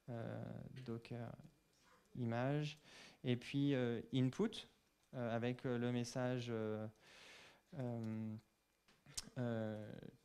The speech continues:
check, euh, H T T P, hop, I P.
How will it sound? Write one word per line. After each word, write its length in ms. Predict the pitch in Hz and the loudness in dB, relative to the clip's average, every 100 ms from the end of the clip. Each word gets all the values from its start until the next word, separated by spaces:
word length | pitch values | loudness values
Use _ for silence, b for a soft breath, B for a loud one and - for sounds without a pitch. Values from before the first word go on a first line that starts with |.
| _ _ - | _ _ -4
check, 440 | - 127 127 - 131 | 2 4 4 2 -2
euh, 520 | 113 110 107 107 104 - | 0 0 0 -2 -4 -4
H 220 | 117 110 | -6 -6
T 120 | - | -10
T 120 | - 107 | -8 -6
P, 640 | - 120 120 120 120 120 117 - _ _ | -2 2 2 2 2 -2 -6 -18 _ _
hop, 380 | 113 113 113 - - _ _ b b b b b b b _ _ _ _ _ - | -4 -2 -4 -8 -20 _ _ b b b b b b b _ _ _ _ _ -2
I 120 | 123 | 0
P. 260 | 123 156 | 2 2